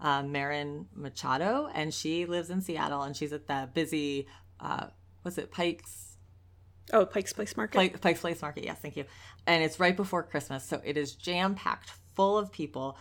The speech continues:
Speaker 1: She is stressed about getting everything done that she needs to get done before Christmas, um, and her son is worth, with her. I think he's three or four, like, four. And,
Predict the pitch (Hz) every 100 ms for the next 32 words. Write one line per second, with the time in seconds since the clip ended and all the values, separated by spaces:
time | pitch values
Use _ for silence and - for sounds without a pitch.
0 | - - - 208 170 - 151 156 143 139
1 | 139 143 143 160 180 185 151 156 - -
2 | 143 139 - 143 131 - - 180 180 175
3 | 170 147 - - - 254 233 220 214 208
4 | - - - 160 151 151 151 170 185 349
5 | 214 156 151 151 - 165 156 160 139 147
6 | 185 185 175 151 - - - - - -
7 | - - - - - - 170 160 160 160
8 | 160 165 190 - - 156 170 185 190 -
9 | - - 180 170 156 151 143